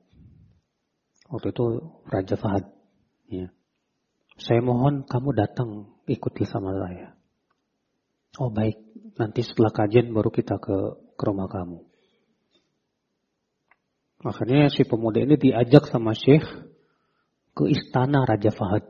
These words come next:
Pak. <laughs> Padahal ini pemuda, pemuda miskin. Iya. Ketika Syekh datang, Syekh minta izin, "Mohon maaf, apakah saya, kalian mengizinkan pemuda ini datang?"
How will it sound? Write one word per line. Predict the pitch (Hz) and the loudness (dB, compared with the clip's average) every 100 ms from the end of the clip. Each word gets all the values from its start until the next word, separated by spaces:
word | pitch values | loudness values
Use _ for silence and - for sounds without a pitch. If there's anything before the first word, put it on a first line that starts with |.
| - | -12
Pak. | 107 - - - - - | -16 -16 -18 -10 -6 -4
<laughs> | - - - _ - | -4 -4 -6 _ -8
Padahal | - 208 - | -4 0 4
ini | 226 - | 4 4
pemuda, | 143 131 117 143 143 | 2 2 0 -2 -2
pemuda | 139 123 127 | -6 -4 -2
miskin. | 135 - - 107 101 - - - - - - _ _ _ _ _ _ _ | -4 -2 0 0 -2 -14 -20 -20 -20 -20 -20 _ _ _ _ _ _ _
Iya. | 104 95 95 - _ _ _ _ _ _ _ _ _ _ _ _ - | -8 -6 -6 -10 _ _ _ _ _ _ _ _ _ _ _ _ -16
Ketika | - - - - 113 110 | -16 -12 -8 -6 -4 -4
Syekh | - - 117 | -6 -6 -2
datang, | 104 - 139 143 127 - _ _ _ _ _ _ _ - | -2 2 0 -2 -12 -18 _ _ _ _ _ _ _ -18
Syekh | - 131 | -2 0
minta | 120 113 - | 0 -2 0
izin, | 117 107 113 101 104 110 _ | 0 2 0 0 -10 -18 _
"Mohon | 117 110 113 | -6 -4 -4
maaf, | 123 127 - - _ _ _ | -4 -4 -8 -20 _ _ _
apakah | 131 - - 117 | -6 -6 -6 -10
saya, | - 110 113 160 175 | -4 -4 -4 -8 -2
kalian | 120 113 113 | 2 4 2
mengizinkan | 113 113 107 104 110 110 113 104 | 0 2 2 2 0 -2 -6 -6
pemuda | 107 104 101 113 | -6 -4 -4 -4
ini | 104 101 | -4 -2
datang?" | 101 - 120 139 | -4 -2 -6 -6